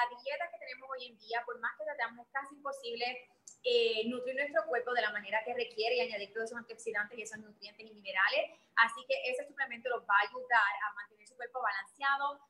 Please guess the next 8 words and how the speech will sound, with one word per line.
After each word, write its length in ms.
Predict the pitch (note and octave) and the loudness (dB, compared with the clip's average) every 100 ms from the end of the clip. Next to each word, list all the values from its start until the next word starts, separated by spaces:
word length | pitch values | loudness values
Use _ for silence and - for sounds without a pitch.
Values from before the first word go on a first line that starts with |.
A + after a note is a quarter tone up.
| _ - | _ -2
para 160 | C4+ | 0
evitar 380 | C4+ B3+ A#3+ A#3+ | 0 -2 0 0
que 80 | B3+ | -2
tengan 260 | A#3+ B3 | -6 -8
otros 240 | A#3 A#3 A#3+ | -10 -12 -12
antojitos, 500 | A3+ A3+ A3+ G#3 F#3+ | -10 -12 -16 -20 -8
ya 100 | A3 | -6
que 260 | C4+ C#4 | -6 -8